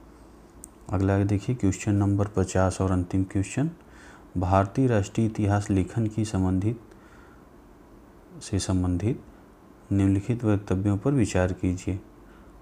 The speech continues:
तो इसमें देखिए, नीचे दिए गए कोटों में से सही उत्तर का चयन करना है, कौन सा सही है। तो यहाँ देखिए, चौथा सही था, ए और डी, ए और डी, ठीक है।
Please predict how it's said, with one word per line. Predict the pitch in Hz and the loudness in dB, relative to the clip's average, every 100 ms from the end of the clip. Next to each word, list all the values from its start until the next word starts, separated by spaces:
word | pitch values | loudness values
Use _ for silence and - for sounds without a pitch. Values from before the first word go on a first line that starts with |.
| - | -6
तो | 95 | -4
इसमें | - 107 | 0 2
देखिए, | 107 98 113 | 2 0 2
नीचे | 104 98 - | 2 2 0
दिए | 120 113 | 0 2
गए | 113 | 2
कोटों | 110 110 107 123 107 - | 2 0 0 0 -2 0
में | 107 110 | 2 2
से | 104 127 | 2 -2
सही | - 92 107 | -2 0 2
उत्तर | 104 - 98 | 0 0 -2
का | 98 101 | 0 -4
चयन | - 87 90 | -2 0 0
करना | 87 92 104 | 0 0 2
है, | 113 123 | 0 -2
कौन | 92 92 | 0 -2
सा | - 95 | -2 -6
सही | - 92 | -2 -2
है। | 101 127 156 - - - - | 0 -4 -6 -16 -20 -14 -4
तो | |
यहाँ | 101 92 95 | -2 0 0
देखिए, | 92 90 127 151 | 0 -2 -2 -2
चौथा | - 95 90 - | 0 0 0 -4
सही | 90 87 92 | -4 -2 -4
था, | - 95 | -4 -6
ए | - 101 101 | -4 -2 0
और | 101 123 | 0 0
डी, | - 90 101 - | -2 -4 -6 -8
ए | 98 95 95 - | -2 -2 -2 -2
और | 95 151 - - - | 0 0 -4 -10 -6
डी, | 101 85 95 - - - - | -2 -2 -4 -12 -20 -16 -2
ठीक | 110 - | 0 0
है। | 170 | -6